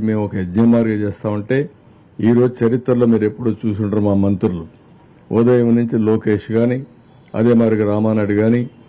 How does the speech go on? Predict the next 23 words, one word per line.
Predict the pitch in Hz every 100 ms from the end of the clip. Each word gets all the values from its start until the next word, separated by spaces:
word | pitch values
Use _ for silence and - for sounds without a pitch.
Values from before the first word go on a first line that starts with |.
| - - - 107
ఇద్దరు | 110 135 131 101 - _ _ _ _ _ 101
ఆ | 104 87
బీ-, | 104 127 - - _ _ _ -
ఏదైతే | 107 117 117 113 104 98 95
ఆ | 90
బ్రీచ్ | 107 113 - 113
ఉందో, | 120 139 185 - - _ - 101
ఆ | 92
బ్రీచ్ | 98 127 131 135 123
దగ్గరుండి | 113 110 110 110 120 143 139 - - - _ _ _ 110
ఇప్పటికి | 113 123 117 110 101
రెండు | 107 120 123 104 101 - - - - _ _ -
క్లోజ్ | 113 117 117
చేసే | 113 117 107
పరిస్థితికి | 104 104 - 101
వచ్చారు. | 87 92 78 73 - _ _ _ _ 101
రేపు | 113 113 107
మార్నింగ్కి | 110 120 131 123 127 110 101 - - - - 98
మూడోది | 113 117 113 110
కూడా | 113 110
క్లోజ్ | - 104 98
చేయడానికి | 107 101 98 -
సిద్ధపడుతున్నారు. | 104 98 98 90 98 98 82